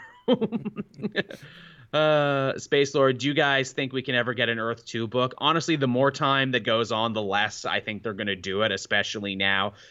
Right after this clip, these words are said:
that they've brought back the original J S A, and Earth Two, for all intents and purposes, was just kind of a younger,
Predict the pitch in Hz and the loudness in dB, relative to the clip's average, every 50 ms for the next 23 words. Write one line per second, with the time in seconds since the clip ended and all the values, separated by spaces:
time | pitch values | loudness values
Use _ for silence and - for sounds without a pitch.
0 | - - _ _ - 117 110 104 101 101 - - 107 104 101 98 85 85 - 104 | -20 -20 _ _ -2 0 0 0 0 -4 -4 0 0 2 2 0 -2 -4 -4 0
1 | 107 107 - - 85 101 101 101 101 - - 117 101 104 98 92 98 98 95 110 | 0 0 0 0 0 2 2 2 0 -2 -4 -6 -6 -6 -4 -4 -6 -6 -6 -6
2 | 110 107 107 95 95 107 104 107 107 104 - 107 107 104 101 - - 107 110 - | -6 -6 -6 -6 -4 0 2 2 0 0 0 0 0 0 -2 -4 -4 -6 -8 -8
3 | - - - 113 107 101 - 107 90 101 104 104 104 101 98 - 113 107 101 113 | -8 -8 -6 -6 -6 -4 -6 -4 -2 0 0 0 0 -2 -2 -2 -2 -2 -2 -4
4 | 107 - 107 104 98 104 - 110 101 92 85 85 104 104 104 104 104 107 92 87 | -4 -2 -2 -2 -2 -2 -4 -4 -4 -4 -2 0 2 2 4 4 4 2 2 0
5 | 110 98 - - - - 107 101 101 98 87 98 95 95 92 90 107 107 107 107 | -2 -4 -4 -4 -4 -2 -2 0 0 0 0 0 0 0 0 0 0 0 0 0
6 | 104 98 104 98 101 98 - | -2 0 0 0 0 -2 -4